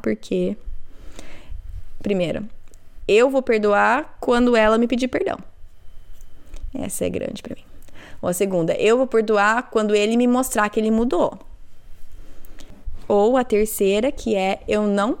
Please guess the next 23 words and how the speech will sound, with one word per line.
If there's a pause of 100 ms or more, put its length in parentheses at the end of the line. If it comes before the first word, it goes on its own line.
(180)
posso
perdoar
essa
pessoa,
porque
senão
ela
volta
a
entrar
na
minha
vida (720)
e,
e
isso
é
muito
destrutivo
pra
mim." (2000)
Primeiro, (920)
eu,